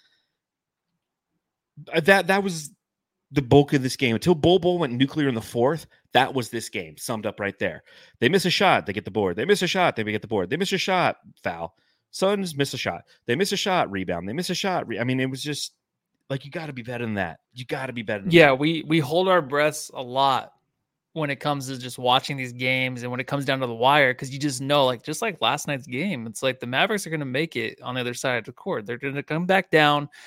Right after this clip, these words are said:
Speaker 2: They're gonna come back down with a bucket, whether you like it or not. And the Rockets were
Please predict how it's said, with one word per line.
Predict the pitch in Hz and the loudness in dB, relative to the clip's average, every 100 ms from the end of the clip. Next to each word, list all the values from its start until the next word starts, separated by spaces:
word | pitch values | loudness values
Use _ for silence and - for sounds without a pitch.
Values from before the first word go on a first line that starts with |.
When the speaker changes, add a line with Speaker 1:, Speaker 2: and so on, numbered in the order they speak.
| - - - | -20 -20 -4
Speaker 2:
They're | 151 | -2
gonna | 135 151 | 0 -2
come | 143 185 185 | 0 0 2
back | 196 185 | 0 2
down | 156 147 143 143 127 | 4 4 4 2 0
with | 143 156 | 0 2
a | |
bucket, | 131 120 123 120 127 113 | 2 0 0 -4 -6 -2
whether | 127 147 | -2 2
you | 165 | 4
like | 185 190 | 4 4
it | 202 | 2
or | 208 | 2
not. | 240 175 - | 2 2 0
And | 127 | -6
the | 127 | -6
Rockets | - 185 - 165 - | -6 -8 -6 -8 -10
were | 135 139 135 | -8 -6 -6